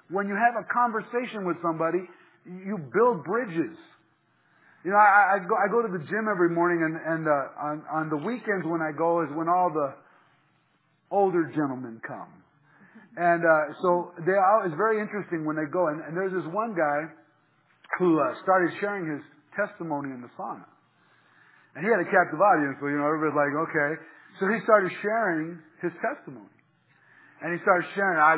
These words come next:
used to drink and I don't drink anymore. I used to cheat on my wife, I don't cheat on my wife anymore. And praise God," and he's, you know, sharing and da, da, da, da, da, and all this stuff. And he goes, "What do you gentlemen think?" And one guy raised his hand, he said, "Well, I thank God I'm an atheist."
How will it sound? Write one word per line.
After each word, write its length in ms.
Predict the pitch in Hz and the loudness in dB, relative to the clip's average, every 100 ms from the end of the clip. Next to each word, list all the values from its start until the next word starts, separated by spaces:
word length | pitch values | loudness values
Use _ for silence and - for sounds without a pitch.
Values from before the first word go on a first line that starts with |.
| 160 | 2
used 160 | 170 - | -6 -6
to 20 | 139 | 4
drink 240 | 196 208 | 6 6
and 160 | 185 180 | 6 8
I 40 | 190 | 8
don't 120 | 175 | 6
drink 240 | 190 185 156 | 2 2 -2
anymore. 320 | 143 139 131 | -4 -4 2
I 240 | 151 165 - - - | 4 4 2 -10 -6
used 160 | 185 | -6
to 80 | 180 | -4
cheat 160 | 190 220 | 0 4
on 160 | 208 | 6
my 80 | 202 | 8
wife, 320 | 196 233 196 | 12 12 10
I 40 | 190 | 4
don't 180 | 196 180 | 2 2
cheat 160 | 226 | 4
on 80 | 202 | 6
my 160 | 202 190 | 8 10
wife 240 | 185 165 156 | 10 8 0
anymore. 400 | 151 147 131 127 | -6 -6 -4 -6
And 80 | - - - - | -8 -16 -16 8
praise 240 | 214 214 151 | 8 8 8
God," 320 | 208 226 226 | 10 12 10
and 160 | 180 175 | 8 0
he's, 120 | 165 - - | -4 -8 -8
you 160 | 175 156 | -4 -4
know, 40 | - | -2
sharing 480 | 226 226 214 208 175 | 4 8 8 6 2
and 80 | 147 - - | -4 -10 4
da, 240 | 240 208 | 6 8
da, 80 | 202 | 6
da, 180 | 202 190 | 6 6
da, 100 | 190 185 | 6 8
da, 140 | 180 170 - - - | 8 6 0 -14 2
and 60 | |
all 240 | 180 208 208 | 6 6 4
this 80 | 180 | 2
stuff. 160 | 208 202 | 4 4
And 80 | 185 | 4
he 40 | 175 | 0
goes, 160 | 160 | 4
"What 160 | 311 370 | 8 10
do 80 | 294 | 10
you 160 | 247 | 8
gentlemen 480 | 196 240 220 196 165 190 | 8 8 6 0 -2 -2
think?" 240 | 175 131 - - - - | -2 -2 -10 -20 -20 -16
And 80 | 143 | -6
one 160 | 165 180 | -4 2
guy 240 | 170 170 | 2 2
raised 320 | 147 175 180 | 0 2 2
his 80 | 160 | -2
hand, 240 | 208 220 | -6 -6
he 40 | 156 | -6
said, 80 | 147 | -6
"Well, 160 | 139 160 | -2 -2
I 160 | 180 | -2
thank 160 | 190 175 | -6 -2
God 160 | 185 | 0
I'm 160 | 190 190 | 2 -2
an 80 | 202 | -6
atheist." 400 | 220 - 120 | -8 -10 -12